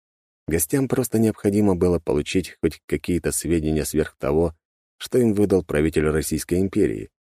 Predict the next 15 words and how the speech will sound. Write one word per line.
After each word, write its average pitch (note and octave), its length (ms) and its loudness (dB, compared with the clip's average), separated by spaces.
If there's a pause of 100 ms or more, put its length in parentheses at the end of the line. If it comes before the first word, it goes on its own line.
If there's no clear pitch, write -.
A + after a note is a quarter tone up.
(1080)
И C2 80 2
в B1+ 60 -4
такой D2 260 -2
ситуации D2 560 -2
давать D2 360 -2
делегатам D2+ 540 -2
возможность D2+ 560 -2
спокойно D2+ 460 -2
работать D#2+ 400 -2
было E2+ 380 0 (100)
как D#2+ 220 -4
минимум D#2+ 580 0
глупо. G2 480 -4 (1200)
Вот B1+ 220 -4
только F#2 460 0